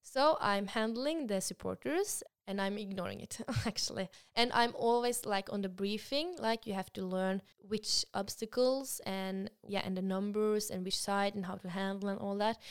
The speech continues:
But I'm also briefing that, okay, this is the spot where the supporters can share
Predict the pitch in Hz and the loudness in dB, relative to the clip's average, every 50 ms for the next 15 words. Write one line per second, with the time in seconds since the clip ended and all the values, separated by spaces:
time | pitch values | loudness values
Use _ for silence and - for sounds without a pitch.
0 | - - - - - _ _ - 208 202 202 214 - _ _ - - 233 240 269 | -16 -16 -18 -20 -20 _ _ -2 0 0 0 0 -4 _ _ 6 10 12 12 12
1 | 277 294 294 - - - 285 285 294 269 226 196 214 208 202 202 208 196 - - | 10 8 4 0 2 6 6 6 6 4 2 2 2 2 2 2 -2 -4 -2 -2
2 | 247 247 233 214 - 110 202 - - - 101 98 - - - - - - - _ | 0 0 0 0 0 -2 -4 -4 -6 -6 -6 -6 -6 -10 -12 -10 -10 -10 -10 _
3 | _ _ _ _ _ _ - - 277 294 - - - - 190 - 208 196 - - | _ _ _ _ _ _ -6 -2 -2 -2 -2 -4 -8 -8 -8 -6 -4 -4 -4 -4
4 | - - 214 220 220 - - 220 202 190 196 - - 190 - - 202 196 - 202 | -2 0 0 0 0 -2 -4 -4 -4 -4 -4 -8 -10 -8 -4 -4 -4 -2 -2 -4
5 | 190 - - - 190 175 170 - - 196 185 180 185 175 170 | -6 -4 -4 -4 -2 -2 0 0 0 2 0 0 0 -2 -6